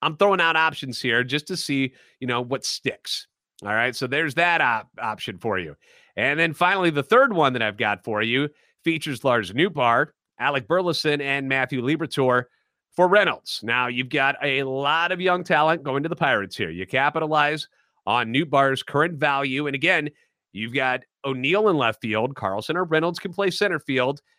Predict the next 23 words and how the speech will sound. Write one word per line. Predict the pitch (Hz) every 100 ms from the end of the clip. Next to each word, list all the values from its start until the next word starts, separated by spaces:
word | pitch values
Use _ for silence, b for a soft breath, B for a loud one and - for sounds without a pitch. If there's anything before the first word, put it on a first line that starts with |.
| _ _ _ -
And | 156 151 165 180
you | 165
move | 156
the | 147 147
other | 156
person | 160 160 208
to | 202
right | 165 147
field. | - 147 151 147
And, |
of | 160
course, | - 170 160
you've | 156
got | 135 151 143 - -
top | 151
prospect | - 139 - 139 117 _ _ _ _
Jordan | 117 165 131
Walker | 135 165 156 117 92 - _ _ _ _
ready | 92 139 147
to | 123
rock | 131 123 113
as | 104
well. | 120 123 -